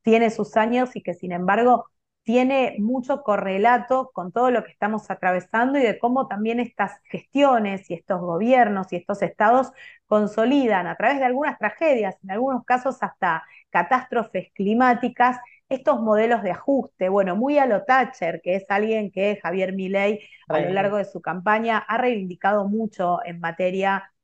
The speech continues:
Speaker 1: no solo de soberanía, sino también de, de economía, ¿no? Y, y me parece que, bueno, eh, justo, bueno, dábamos la, la noticia en estos días, o la veíamos, el fallecimiento de Tony Negri, alguien que también nos,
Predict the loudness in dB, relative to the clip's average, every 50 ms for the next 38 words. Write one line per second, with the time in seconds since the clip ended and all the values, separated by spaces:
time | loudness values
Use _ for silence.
0 | _ _ -10 -6 -2 0 0 0 2 0 0 -2 -2 -2 -2 0 0 0 0 0
1 | -2 -4 -6 -6 -2 -2 -2 -2 -4 -6 -10 -8 -8 -6 -6 -4 -4 -2 -2 0
2 | 0 0 0 2 0 0 -2 -4 _ _ _ _ -6 -4 -4 -4 -2 -4 -4 -4
3 | -4 -2 -2 0 0 0 0 -2 -2 -4 -4 -2 0 0 0 0 -2 _ _ _
4 | _ _ _ _ -4 -2 0 0 0 -2 -2 -2 -4 -4 -6 -8 -8 -6 -4 -2
5 | -2 0 2 4 4 4 4 2 0 -2 0 2 4 4 4 2 0 -2 -4 -4
6 | -4 -6 -6 -6 -6 -6 -4 -2 -4 -4 -4 _ 0 2 4 4 2 0 -2 -6
7 | -4 -2 -2 -2 -2 -4 -6 -8 _ _ 0 2 4 4 4 4 2 -2 -4 -2
8 | -4 -4 -4 -4 -4 -2 -2 -2 -2 -2 -6 -6 -8 -6 -4 -4 -4 -4 -4 -4
9 | -4 -4 -2 0 2 2 2 2 0 -4 -2 0 0 2 0 0 2 2 2 2
10 | 0 -2 -6 -6 -8 -10 -10 -10 -10 -10 -8 -8 -6 -2 0 2 2 2 4 2
11 | 2 2 2 2 2 2 2 2 4 4 4 4 4 4 2 2 2 2 0 -2
12 | -4 -4 -6 -4 -2 0 2 2 2 2 0 0